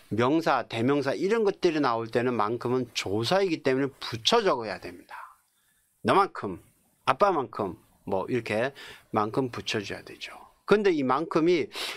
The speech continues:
의존명사로 쓰일 때가 있어요. 그때는 언제?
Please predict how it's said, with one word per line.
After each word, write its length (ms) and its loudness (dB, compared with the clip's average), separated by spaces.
의존명사로 1080 2
쓰일 340 -6
때가 220 -4
있어요. 200 -12
그때는 440 4
언제? 420 2